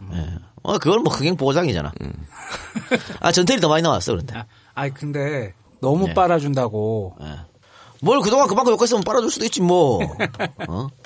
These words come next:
Speaker 2: 그럴 수 있는 거지, 뭐. 그렇게 그 와이에스 빨아준다고 욕하는 그 힘을요, 박근혜한테 좀 쏟아주세요, 여러분. 네, 박근혜 좀 욕해주시고.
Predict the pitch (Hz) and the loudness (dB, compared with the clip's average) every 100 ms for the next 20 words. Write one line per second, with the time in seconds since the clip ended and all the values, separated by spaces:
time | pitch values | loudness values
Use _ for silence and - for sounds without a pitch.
0 | - _ - 113 92 85 92 71 73 87 | -20 _ -8 -6 -4 -4 -4 -4 -8 -10
1 | - 175 220 214 - - 190 170 147 113 | 0 2 4 2 0 0 4 4 2 4
2 | 123 180 175 143 160 135 131 113 110 165 | 4 4 2 0 0 2 2 2 2 0
3 | 135 107 113 120 127 147 123 120 185 170 | 0 0 0 2 2 2 2 2 2 2
4 | 95 87 143 117 - 101 78 78 78 80 | -2 -2 0 0 0 -2 0 -2 -2 -2
5 | 82 131 185 233 - - 80 95 110 82 | 0 2 2 0 -4 -6 -6 -4 -4 -6
6 | 78 165 85 78 160 143 82 151 | -6 -6 -4 -4 -4 -8 -10 -12